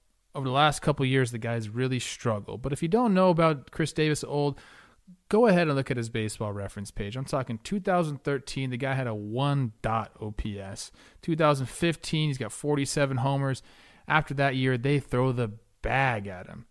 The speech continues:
Give him a huge deal, twenty-three million dollars a year for, like, seven years. Now,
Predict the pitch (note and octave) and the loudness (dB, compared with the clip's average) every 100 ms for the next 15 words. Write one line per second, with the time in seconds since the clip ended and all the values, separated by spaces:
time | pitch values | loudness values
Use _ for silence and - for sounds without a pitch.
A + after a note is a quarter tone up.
0 | - F3 E3+ D3 - E3 F3+ F3 D3 C3 | -2 0 2 0 0 0 2 2 0 0
1 | C3+ C3 B2 D#3+ E3+ E3 D#3+ C3+ C3+ B2+ | 2 2 0 -2 -2 -2 -2 -2 -2 -2
2 | A#2+ A#2+ A#2+ A#2+ A2+ - - - - A#2+ | 0 2 2 2 -2 -6 -20 -20 -10 -4
3 | A2+ A#2+ A#2+ A2 A2 G#2+ G#2 - - - | 0 2 2 0 -4 -4 -4 -6 -4 0
4 | B2 B2 A2+ G#2 G#2+ G#2 - - - _ | 2 2 0 -2 -4 -6 -10 -16 -16 _
5 | _ _ _ _ - _ _ B2 A#2 A#2 | _ _ _ _ -20 _ _ -4 0 0
6 | A2+ | -2